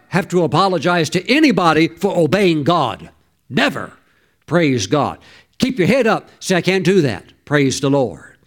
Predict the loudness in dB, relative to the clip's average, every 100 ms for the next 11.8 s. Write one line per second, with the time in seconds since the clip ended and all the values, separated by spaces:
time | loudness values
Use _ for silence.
0 | _ -20 -10 -2 0 2 2 2 2 2
1 | 0 -2 -2 0 0 0 2 2 2 2
2 | 0 0 2 2 2 0 -2 -10 -20 -6
3 | -2 -2 -2 -2 0 0 2 2 2 2
4 | 2 2 2 2 2 2 2 2 0 0
5 | 0 2 0 -2 -6 -20 _ _ _ _
6 | _ _ _ _ -12 -10 -8 -8 -8 -8
7 | -8 -8 -10 -10 -10 -10 -10 -8 -10 -12
8 | -16 -20 _ -8 -2 0 0 -2 -4 -2
9 | -2 -4 -10 _ _ -12 -2 -2 0 -2
10 | 0 -2 -2 -8 _ _ -4 -2 -2 -2
11 | -4 -2 -4 -4 0 2 2 -2